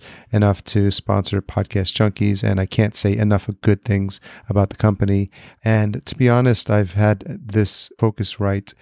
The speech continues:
two I two, the Scarlett, otherwise known as the little red box, for several years now. Why I love it is because it's got this front interface that allows you to plug in the two mics as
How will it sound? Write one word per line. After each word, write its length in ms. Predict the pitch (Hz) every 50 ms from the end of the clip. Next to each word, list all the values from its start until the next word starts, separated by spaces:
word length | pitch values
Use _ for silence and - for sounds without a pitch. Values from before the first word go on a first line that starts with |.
| _ _ _
two 280 | - - - 117 107 101
I 140 | 98 95
two, 320 | 98 - - - 113 107 101
the 80 | 95
Scarlett, 560 | 87 - - - 101 104 101 101 101 98 - - _ _ - - _ _
otherwise 320 | - 113 110 110 110 104 95
known 220 | 104 110 107 101
as 120 | 101 95 92
the 180 | - 101 101
little 260 | 151 120 104 107 98
red 240 | 98 98 101 98 -
box, 540 | - 104 101 98 107 - - - - - - - - - - _
for 480 | _ - - - 120 110 110 110 110 - - _ - _
several 420 | - - - 139 147 147 143 117 107
years 380 | 95 98 104 110 120 110 95
now. 260 | 95 95 92 92 92 90 - _ _ _ _ -
Why 280 | 135 104 110 135 143
I 140 | 127 104 101
love 200 | 98 95 95 92
it 160 | 98 101 -
is 140 | 113 104 98
because 420 | 92 98 95 - - 101 98 98 95
it's 180 | 98 - -
got 340 | - - 104 101 101 - -
this 180 | - 104 - -
front 280 | - - - 107 110
interface 520 | 127 113 101 - 110 - - 104 101 - -
that 100 | 101 101
allows 220 | 92 98 101 98
you 80 | 98 95
to 40 |
plug 280 | - - - 107 101 98
in 80 | 101 98
the 80 | 98
two 180 | - - - 107
mics 380 | 98 101 101 104 101 - -
as 180 | - 104 92 104